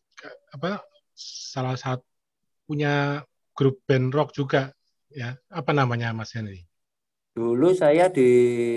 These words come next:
Speaker 2: Vendusor, pernah di Wafat, pernah. Sekarang
Speaker 1: Hmm.
Speaker 2: ya tinggal ngajar aja.
Speaker 1: Oh. Jadi pengalamannya dan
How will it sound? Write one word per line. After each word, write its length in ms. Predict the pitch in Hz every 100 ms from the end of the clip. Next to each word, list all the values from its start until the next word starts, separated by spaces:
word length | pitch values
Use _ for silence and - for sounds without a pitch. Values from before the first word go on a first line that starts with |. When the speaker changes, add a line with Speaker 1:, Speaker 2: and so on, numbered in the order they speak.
| 117 117 113
Speaker 2:
Vendusor, 1120 | - 131 123 110 107 - 147 143 127 104 85
pernah 460 | - 110 120 139 143
di 140 | 107 104
Wafat, 460 | 98 92 - 131 -
pernah. 560 | 120 123 135 139 123 113
Sekarang 540 | - - 120 120 147
Speaker 1:
Hmm. 20 | 131
Speaker 2:
ya 60 |
tinggal 240 | - - 98
ngajar 360 | 107 107 107 104
aja. 320 | 139 - 95 95 _ - _ -
Speaker 1:
Oh. 300 | 104 92 95 - _ _ - - - - -
Jadi 160 | 120 123
pengalamannya 800 | 120 135 135 135 143 151 151 147
dan 140 | 135